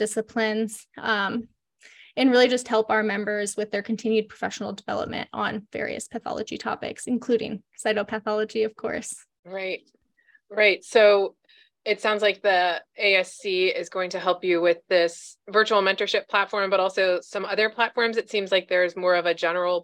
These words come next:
Speaker 2: platform for almost, like, education. Um, so, uh, I know you've already,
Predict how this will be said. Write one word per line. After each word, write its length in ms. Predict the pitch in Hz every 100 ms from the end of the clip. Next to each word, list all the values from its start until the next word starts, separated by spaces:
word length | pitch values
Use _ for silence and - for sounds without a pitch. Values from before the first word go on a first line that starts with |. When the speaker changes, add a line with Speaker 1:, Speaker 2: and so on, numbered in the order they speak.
| -
Speaker 2:
platform 520 | 170 - 190 175 175
for 180 | 175 165
almost, 380 | 175 165 170
like, 160 | 170 165
education. 760 | 190 170 - - 170 226 262 285 - - - - -
Um, 300 | 196 190 180 175
so, 580 | - - 214 190 175 - _ _ _ _ _ -
uh, 380 | 175 165 160 - -
I 40 |
know 100 | 208
you've 220 | 208 202 190
already, 440 | 185 180 175 165